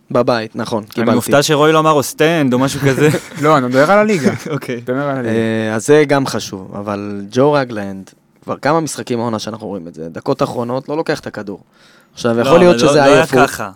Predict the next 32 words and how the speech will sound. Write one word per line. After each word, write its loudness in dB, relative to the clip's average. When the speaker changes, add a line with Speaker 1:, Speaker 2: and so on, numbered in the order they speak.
Speaker 1:
יכול 2
להיות 4
שזה 2
עייפות. -2
אין -4
בעיה, 6
Speaker 3:
לא, 8
לא, 8
Speaker 1:
הוא 6
Speaker 3:
לא, 6
וזה 2
Speaker 1:
שיחק 2
Speaker 3:
זה 2
היה 6
כמה 4
פעמים. -4
Speaker 1:
זה -2
היה 4
כמה 2
פעמים. -2
הוא -4
שיחק 0
ארבעים 2
דקות 2
נגד 0
הפועל 0
תל 0
אביב, 4
יכול 2
להיות 0
שזה 0
עייפות, -4